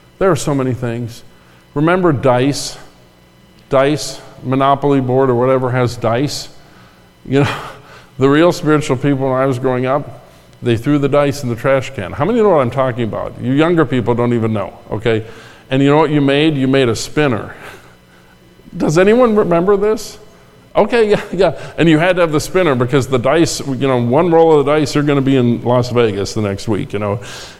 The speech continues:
You'd have the spinner, okay? Now, I, I'm kind of, I know this isn't a thing today, but it was a thing back then, okay?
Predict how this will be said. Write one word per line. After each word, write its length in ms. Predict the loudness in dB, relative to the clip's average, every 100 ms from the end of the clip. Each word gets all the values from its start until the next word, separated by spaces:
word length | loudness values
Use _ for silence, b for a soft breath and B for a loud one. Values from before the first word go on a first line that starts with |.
| -4
You'd 140 | 0 2
have 160 | 2
the 80 | 0
spinner, 460 | -2 0 0 0 -6
okay? 340 | -4 -2 -2 -6 B B
Now, 100 | 0
I, 320 | 2 2 2 0
I'm 120 | 0
kind 160 | -2
of, 460 | -2 -4 -10 -16 -4
I 100 | 0
know 160 | 0 2
this 240 | 0 0
isn't 220 | 0 0
a 60 | 0
thing 280 | 0 0 0
today, 300 | -2 -2 -2
but 120 | -4
it 60 | 0
was 220 | 0 0
a 80 | -4
thing 300 | -2 -2 -2
back 240 | -4 -6
then, 420 | -6 -4 -6 -10
okay? 560 | -10 -10 -4 -2 -2 -4